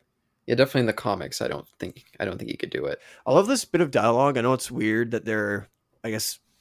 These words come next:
Speaker 2: exposition, expositioning dialogue about, like, "Oh, you remember when we used to do like this?" I think it works.
Speaker 1: Yeah,
Speaker 2: Because they're
Speaker 1: yep.
Speaker 2: talking about how, "Oh, you remember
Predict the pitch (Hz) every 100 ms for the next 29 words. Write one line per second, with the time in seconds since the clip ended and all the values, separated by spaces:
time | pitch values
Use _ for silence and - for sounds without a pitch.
0 | _ 120 - - - 120 113 - 113 -
1 | - 113 - 117 113 - 110 104 104 104
2 | 110 107 104 110 156 123 110 123 123 120
3 | 113 113 - 131 123 131 - - - 269
4 | 381 - 359 339 180 120 113 107 - -
5 | - - - _ _ _ _ _ _ _
6 | _ _ - 185 220 170 180 175 151 160
7 | 170 165 143 143 143 139 127 135 123 123
8 | 127 127 123 123 120